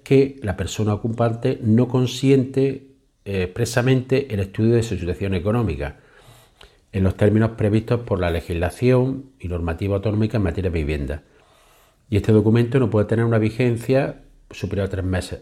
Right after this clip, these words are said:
Es decir, ya te están retrasando no ya el proceso judicial, sino la mera interposición de una demanda la estará retrasando varios meses. Establece también otro requisito para este mismo tipo de demanda,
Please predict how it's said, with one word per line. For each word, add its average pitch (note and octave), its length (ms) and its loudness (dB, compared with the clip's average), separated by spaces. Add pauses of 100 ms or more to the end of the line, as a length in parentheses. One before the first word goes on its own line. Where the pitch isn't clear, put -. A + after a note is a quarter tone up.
Es G#2 100 -8
decir, F#2+ 360 -4 (680)
ya A2 160 6
te B2+ 100 6
están B2+ 220 0
retrasando G#2+ 720 0 (280)
no A#2+ 420 6
ya B2+ 520 2 (320)
el G2 160 -8
proceso G#2 480 -2
judicial, G2 440 0
sino G2+ 420 0
la A2 320 6
mera C3+ 360 6
interposición G#2 920 -2
de F#2 60 -2
una A2 180 0
demanda B2+ 580 0 (280)
la G#2 140 0
estará G2+ 280 -2
retrasando A2 840 -2
varios F#2 420 0
meses. D#2 400 -8 (3000)
Establece A2+ 440 4
también B2 420 2
otro B2 220 0
requisito B2 580 0
para G#2+ 240 2
este G#2+ 220 0
mismo A2 320 2
tipo G2 240 -2
de F2+ 80 0
demanda, G#2 480 0